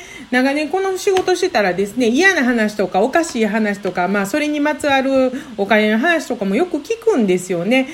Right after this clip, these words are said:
心を癒すはずのスピーチャルで、心の隙間につけ込んで傷つけられたり、嫌な思いさせられてたり、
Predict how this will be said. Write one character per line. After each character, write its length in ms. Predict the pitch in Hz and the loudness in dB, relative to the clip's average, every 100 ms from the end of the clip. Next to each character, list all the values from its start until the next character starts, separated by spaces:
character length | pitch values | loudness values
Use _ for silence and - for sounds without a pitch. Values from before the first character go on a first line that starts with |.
| - 349 262 | -12 -14 -2
心 300 | 320 294 247 | 0 4 4
を 40 | 220 | 6
癒 200 | 262 269 | 4 2
す 120 | 302 | -2
は 180 | 240 269 | -2 0
ず 100 | 269 | 2
の 280 | 262 262 262 | 4 4 2
ス 80 | |
ピ 160 | - 269 | 0 -2
ー 60 | 226 | 4
チ 80 | |
ャ 100 | 208 | 4
ル 60 | 202 | 4
で、 100 | 196 | 2
心 400 | 233 269 269 269 | 0 0 2 2
の 60 | 262 | 0
隙 200 | - 339 | 0 2
間 100 | 320 | 2
に 160 | 311 262 | 2 0
つ 140 | - | -4
け 80 | 233 | -4
込 240 | 240 311 | 0 2
ん 100 | 254 | 2
で 180 | 196 180 | 2 0
傷 260 | 180 220 220 | -2 -4 -6
つ 100 | - | -2
け 140 | 214 | 2
ら 120 | 220 | 4
れ 100 | 214 | 2
た 120 | 196 196 | 0 -2
り、 120 | 202 | 0
嫌 200 | 262 247 | 2 2
な 100 | 240 | 0
思 220 | 233 208 | 0 -2
い 40 | |
さ 120 | 202 240 | -2 -4
せ 140 | 277 | 0
ら 120 | 262 | 0
れ 120 | 247 | 0
て 120 | 247 254 | -2 0
た 140 | 220 | 0
り、 240 | 190 180 | 2 -2